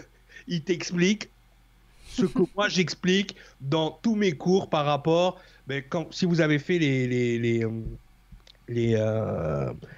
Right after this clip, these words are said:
Speaker 1: les trois vidéos qu'on a fait avec Nora sur la résonance numérique, on a commencé par là. On a commencé par toutes les, euh,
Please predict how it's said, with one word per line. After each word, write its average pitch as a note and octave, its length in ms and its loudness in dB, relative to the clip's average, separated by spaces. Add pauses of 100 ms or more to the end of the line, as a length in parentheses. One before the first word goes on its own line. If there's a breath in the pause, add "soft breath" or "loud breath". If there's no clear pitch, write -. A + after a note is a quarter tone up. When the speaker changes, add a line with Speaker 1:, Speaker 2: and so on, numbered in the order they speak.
(140 loud breath)
Speaker 1:
les B2 180 2
trois F3 220 4
vidéos D3 400 4
qu'on C#3 160 0
a B2 80 0
fait D3 120 -2
avec C3 220 -2
Nora C3+ 300 0
sur A#2+ 300 -6
la A2+ 160 2
résonance B2+ 560 -2
numérique, B2+ 420 0 (300 soft breath)
on C3+ 120 -2
a C3 100 2
commencé C3 460 2
par A2+ 220 0
là. A#2 180 0 (320 soft breath)
On A#2 100 -6
a B2 100 -2
commencé B2 460 -2
par A#2+ 320 0 (440 soft breath)
toutes D3 420 -6
les, B2 440 2
euh, A2 200 2